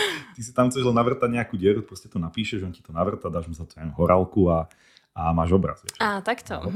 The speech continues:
Speaker 2: mhm.
Speaker 1: Máš ho zavesený.
Speaker 2: Takže sused veľa nezarobí cez to.
Speaker 1: <laughs> Toto je jedna možnosť. Dobre, že to, dobre, že si to spomenula. Toto je ako keby jedna možnosť. Taká tá, nazvime to komunitný život.
Speaker 2: Mhm.
Speaker 1: A druhá vec je, že jasné, dá sa tam aj, e, je tam taká možnosť si,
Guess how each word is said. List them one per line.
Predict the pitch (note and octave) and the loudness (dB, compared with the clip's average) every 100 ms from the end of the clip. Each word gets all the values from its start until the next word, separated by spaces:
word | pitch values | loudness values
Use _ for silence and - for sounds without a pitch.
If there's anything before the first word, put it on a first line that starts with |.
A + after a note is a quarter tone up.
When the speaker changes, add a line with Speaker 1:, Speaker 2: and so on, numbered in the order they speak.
| A3 F#3+ | -2 -4
Speaker 2:
mhm. | - _ - | -10 _ -16
Speaker 1:
Máš | E2+ | -14
ho | E2 | -14
zavesený. | E2 E2+ - _ - | -16 -18 -20 _ -14
Speaker 2:
Takže | - G3+ A#3 | -8 -2 -2
sused | A#3 A#3 A#3+ - | -2 -2 -4 -4
veľa | A3 A3 G#3+ | -2 0 0
nezarobí | G3+ F3+ D3 C#3+ - | -2 -2 -4 -6 -12
cez | A#3 | -14
to. | - G#3 | -10 -4
Speaker 1:
<laughs> | G#3+ G#3 - A#3+ B3+ - F3 - - | -4 -2 -2 -2 0 2 2 0 0
Toto | - G#3+ | 0 4
je | C3 F#2+ | 6 6
jedna | - F#2 | 6 2
možnosť. | F2+ G#2+ - - | 4 4 4 0
Dobre, | G2+ G2+ | 0 2
že | G2 | 0
to, | - | -2
dobre, | F#2+ G2+ | 0 2
že | G#2 | 0
si | - | 0
to | G#2+ | -6
spomenula. | - F2 F2 G2 G2 | -2 2 4 4 4
Toto | G2 | 2
je | - A2+ | 4 4
ako | G#2+ A2 | 4 4
keby | B2+ A2+ G2 | 4 6 4
jedna | F2 F2 | 4 -2
možnosť. | F2+ F2+ A#2 D#3+ - _ | -4 0 0 0 -4 _
Taká | - - F2+ | -20 -6 -4
tá, | - F2 F2 F2 - - _ | 2 4 6 4 0 -16 _
nazvime | F#2 F#2 | -2 -2
to | F2+ | -4
komunitný | F#2+ F#2+ G2+ G#2 | 4 4 6 4
život. | E2+ F2 C#3 | 2 -2 -2
Speaker 2:
Mhm. | A3+ F#3+ A3+ - | -4 -4 -6 -8
Speaker 1:
A | - | -2
druhá | F#2 G2+ | 0 2
vec | G2+ | 2
je, | F#2+ F#2+ | 2 -2
že | F#2 F#2 F#2 E2+ | 0 0 2 0
jasné, | F#2 F2+ - D#2+ | -2 -4 -4 -4
dá | D#2 | -6
sa | D#2+ - | -12 -8
tam | E2+ E2+ | -4 -4
aj, | E2 | -4
e, | D#2+ F#2 F#2+ - - - - - F#2 | -8 -12 -16 -14 -12 -12 -12 -12 -6
je | E2+ | -8
tam | - F2 E2+ | -4 -4 -4
taká | F2 E2+ | -8 -6
možnosť | E2+ E2 E2 | -4 -4 -6
si, | - | -8